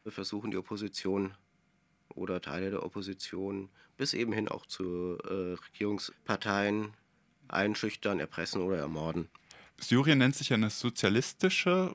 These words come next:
Speaker 2: habe ich jetzt gelesen, sozialistische Demokratie. Äh, wie
Speaker 1: Genau.
Speaker 2: passt das zusammen?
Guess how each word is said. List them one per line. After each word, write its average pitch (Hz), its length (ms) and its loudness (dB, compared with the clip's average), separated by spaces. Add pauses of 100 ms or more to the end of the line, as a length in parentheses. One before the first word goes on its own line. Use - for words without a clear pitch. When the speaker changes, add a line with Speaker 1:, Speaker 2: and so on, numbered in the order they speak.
Speaker 2:
habe 127 160 -4
ich - 100 -10
jetzt - 160 -12
gelesen, 123 460 2
sozialistische 117 640 2
Demokratie. 123 720 2 (560)
Äh, 101 260 4
wie 143 80 0
Speaker 1:
Genau. 117 220 8
Speaker 2:
passt - 260 6
das - 180 2
zusammen? - 600 8